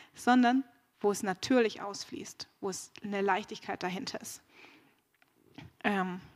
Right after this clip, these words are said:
genau, also unsere Bestimmung als Braut, ihn lieben und aus dieser Beziehung heraus legt er mir Dinge aufs Herz und die lebe ich. Und da dürfen wir uns ruhig auch fragen, ähm, wo ist das, was überfließt in meine Familie,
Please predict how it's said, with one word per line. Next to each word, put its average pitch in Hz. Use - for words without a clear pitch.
genau, 180
also 185
unsere 214
Bestimmung 277
als 214
Braut, 208
ihn 247
lieben 208
und 208
aus 220
dieser 220
Beziehung 190
heraus -
legt 208
er 208
mir 208
Dinge 247
aufs -
Herz 208
und 196
die 196
lebe 190
ich. -
Und 240
da 254
dürfen 254
wir 247
uns 240
ruhig 254
auch 202
fragen, 196
ähm, 214
wo 254
ist -
das, 240
was 226
überfließt 262
in 240
meine 196
Familie, 220